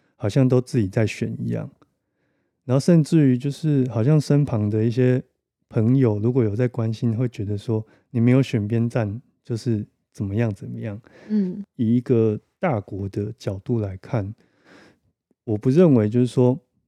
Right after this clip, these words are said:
Speaker 1: 因为某一个人当选了，整个局势会因此改变。因为美中的对峙，其实就算是拜登上来，我也认为他这个大局已定的时候，不会因为拜登的片面的一些作为，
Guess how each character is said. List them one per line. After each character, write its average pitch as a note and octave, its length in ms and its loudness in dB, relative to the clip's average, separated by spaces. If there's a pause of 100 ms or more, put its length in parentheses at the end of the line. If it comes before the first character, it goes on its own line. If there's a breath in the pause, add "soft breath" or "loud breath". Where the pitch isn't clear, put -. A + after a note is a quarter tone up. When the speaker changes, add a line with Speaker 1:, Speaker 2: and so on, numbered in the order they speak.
(160)
Speaker 1:
因 F#3 200 6
为 F#3+ 100 8
某 A2 240 4
一 G#2+ 60 0
个 A2 100 -2
人 G#2 180 0
当 A#2+ 220 0
选 A2+ 300 -6
了， G#2+ 140 -12
整 A2 180 -4
个 G2+ 160 -4
局 G2 220 -10
势 A#2 200 -2
会 A2 380 -2
因 A2+ 160 -4
此 - 200 -8
改 - 280 -12
变。 G#2 200 -4 (100)
因 C3+ 120 2
为 C3+ 300 4 (160)
美 A2 220 -2
中 C3 280 2
的 A#2+ 160 0
对 A#2+ 280 2
峙， A2 280 -4
其 - 200 -6
实 A2+ 120 -6
就 C#3 160 -6
算 C3+ 220 0
是 B2+ 80 -2
拜 B2+ 200 0
登 A2+ 200 0
上 A2 180 -4
来， G2 120 -10 (260)
我 C#3+ 160 4
也 A#2 60 4
认 B2+ 220 4
为 G#2 100 2
他 C3 180 -2
这 - 160 -4
个 C3+ 120 2
大 B2+ 200 0
局 G2+ 280 -6
已 F#2+ 40 -8
定 A#2+ 220 0
的 G#2 100 -2
时 - 160 -12
候， G#2 280 -2 (520 soft breath)
不 B2+ 140 2
会 C#3+ 320 4
因 C#3+ 180 2
为 C#3+ 140 4
拜 B2+ 200 -2
登 A#2+ 220 0
的 A2 240 0 (100)
片 - 240 0
面 B2+ 240 2
的 G#2 120 -6
一 G2+ 100 -8
些 A2 160 -8
作 A2 260 -6
为， G2+ 380 -10